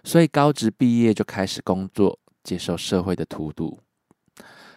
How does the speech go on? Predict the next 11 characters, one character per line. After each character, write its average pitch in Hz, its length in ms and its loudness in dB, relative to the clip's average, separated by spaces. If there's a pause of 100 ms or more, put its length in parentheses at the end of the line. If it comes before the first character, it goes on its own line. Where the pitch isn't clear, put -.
(100)
当 156 220 0
时 131 460 2
在 139 180 0
等 92 360 -4
兵 110 220 0
单， 107 400 -4
工 107 180 -4
作 98 160 0
不 - 100 -12
好 80 240 -6
找， - 360 -8